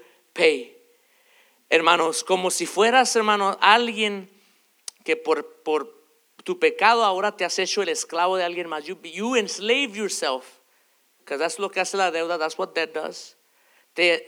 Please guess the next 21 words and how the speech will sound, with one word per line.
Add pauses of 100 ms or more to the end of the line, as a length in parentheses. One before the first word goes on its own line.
te,
te
conviertes
en
un
siervo.
You
enslave
yourself. (1400)
And
you
have
to
pay
a
price.
Tienes
que
pagar
un
pecado.